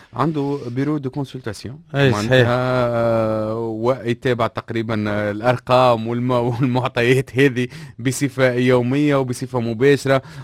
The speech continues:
Speaker 1: ويقدم، آه، ويخدم دراسات حتى لمؤسسات الد-، ويتعامل مع مؤسسات الدولة ويقدم لها في الدراسات ويخدم لها في الدراسات. دونك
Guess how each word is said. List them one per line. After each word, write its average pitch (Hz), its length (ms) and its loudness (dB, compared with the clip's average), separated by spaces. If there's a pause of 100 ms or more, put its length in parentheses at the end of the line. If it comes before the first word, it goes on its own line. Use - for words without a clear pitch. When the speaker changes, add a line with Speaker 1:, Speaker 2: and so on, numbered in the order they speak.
(120)
Speaker 1:
ويقدم، 123 540 2
آه، 120 280 2
ويخدم 123 440 0
دراسات 120 540 2
حتى 120 260 -2
لمؤسسات 113 640 -4
الد-، 104 120 -8
ويتعامل 107 360 -6
مع 110 100 -2
مؤسسات 107 580 -8
الدولة 117 380 -4
ويقدم 117 360 -8
لها 110 140 -4
في 104 100 -14
الدراسات 110 640 -10
ويخدم 117 240 -16
لها 110 80 -8
في - 80 -18
الدراسات. 104 400 -18
دونك 120 260 -4